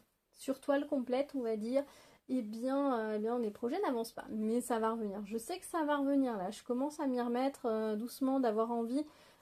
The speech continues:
Euh, je pense que là, je suis me focaliser sur les grandes toiles. J'ai deux grandes toiles en quarante par cinquante qui sont en cours depuis beaucoup trop longtemps.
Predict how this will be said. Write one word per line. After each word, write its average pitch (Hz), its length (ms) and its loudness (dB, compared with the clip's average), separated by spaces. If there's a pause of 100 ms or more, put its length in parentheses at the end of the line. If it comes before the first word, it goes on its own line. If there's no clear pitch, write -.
Euh, 208 140 0
je 240 100 -6
pense 311 220 0
que 254 640 2 (240)
là, 277 200 2
je 285 120 0
suis 277 160 -2
me 277 60 2
focaliser 294 540 0
sur 285 260 -8
les 240 240 -2
grandes 262 380 0
toiles. 262 280 0
J'ai 226 200 -8 (120)
deux 254 140 -2
grandes 240 360 -4
toiles 262 200 2
en 226 100 -2
quarante 254 280 4
par 277 160 0
cinquante 247 380 0
qui 262 100 -12
sont - 160 -6
en 208 100 -2
cours 269 220 0
depuis 208 320 -6
beaucoup 277 240 2
trop 277 160 0
longtemps. 254 340 2